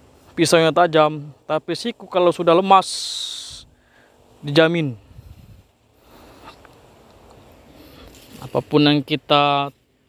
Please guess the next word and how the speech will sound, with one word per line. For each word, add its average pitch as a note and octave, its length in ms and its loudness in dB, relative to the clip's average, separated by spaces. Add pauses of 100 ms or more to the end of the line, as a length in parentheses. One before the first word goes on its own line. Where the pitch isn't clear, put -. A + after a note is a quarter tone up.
(1500)
potong F#3+ 640 -2